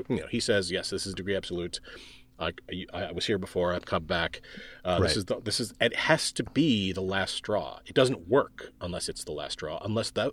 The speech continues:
Speaker 1: those stakes are explicit in the, in the dialogue, but also implicit in how it's scheduled. If we, the viewer, know, oh, this is almost, this is wrapping up, there's only one more episode to go, then this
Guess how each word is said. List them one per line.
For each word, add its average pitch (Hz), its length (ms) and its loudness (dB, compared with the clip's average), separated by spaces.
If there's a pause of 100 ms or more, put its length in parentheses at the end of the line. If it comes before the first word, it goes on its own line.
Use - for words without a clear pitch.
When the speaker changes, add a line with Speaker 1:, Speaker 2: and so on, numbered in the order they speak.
Speaker 1:
those 120 200 4
stakes - 520 4
are 90 420 4 (800)
explicit - 640 8
in 123 220 4
the, 101 360 4
in 98 100 -4
the 92 60 0
dialogue, 120 460 6
but 123 120 6
also 165 240 8
implicit 165 460 4
in 113 160 0
how 107 280 6
it's 104 140 0
scheduled. - 460 0
If - 160 -8
we, 123 220 2
the 180 100 8
viewer, 123 280 6
know, 87 320 2
oh, 92 100 -2
this 101 200 -2
is 92 80 -4
almost, 92 280 -4
this - 160 -4
is 101 60 -6
wrapping 101 280 2
up, 98 140 2 (140)
there's 87 180 -6
only 92 140 -4
one 101 160 -2
more 101 100 0
episode 104 300 -2
to 95 40 -6
go, 85 320 0 (800)
then 113 560 4
this - 640 0